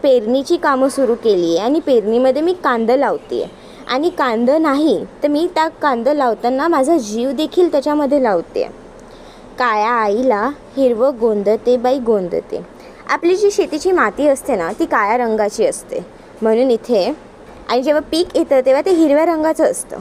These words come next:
म्हणून असं म्हटलं आहे की काळ्या आईला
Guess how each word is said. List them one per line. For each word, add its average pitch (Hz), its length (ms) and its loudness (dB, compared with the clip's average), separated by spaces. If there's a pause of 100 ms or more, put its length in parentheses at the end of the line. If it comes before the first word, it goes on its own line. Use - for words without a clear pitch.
(400)
म्हणून 254 220 4
असं 339 200 0
म्हटलं 208 380 2
आहे 104 140 -4 (500)
की 262 80 -4
काळ्या 233 380 0
आईला 202 500 0